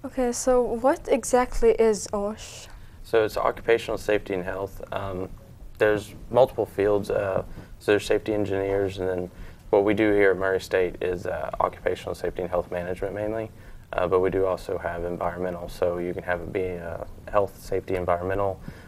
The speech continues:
Speaker 2: um, or you could be a safety specialist or a safety coordinator, auditor, uh,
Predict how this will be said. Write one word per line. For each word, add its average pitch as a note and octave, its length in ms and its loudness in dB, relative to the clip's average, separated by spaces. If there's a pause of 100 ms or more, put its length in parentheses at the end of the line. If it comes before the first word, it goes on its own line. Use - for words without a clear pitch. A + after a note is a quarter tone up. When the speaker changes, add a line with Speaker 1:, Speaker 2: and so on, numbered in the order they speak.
(160)
Speaker 2:
um, E2+ 360 -4
or F2+ 160 4
you E2+ 80 4
could F2 160 -6
be F2+ 80 4
a E2 60 0
safety F2 300 2
specialist F2 680 2
or E2+ 140 0
a - 20 -6
safety F2 300 2
coordinator, F2 640 4 (540)
auditor, F2+ 560 6 (440)
uh, F2+ 140 2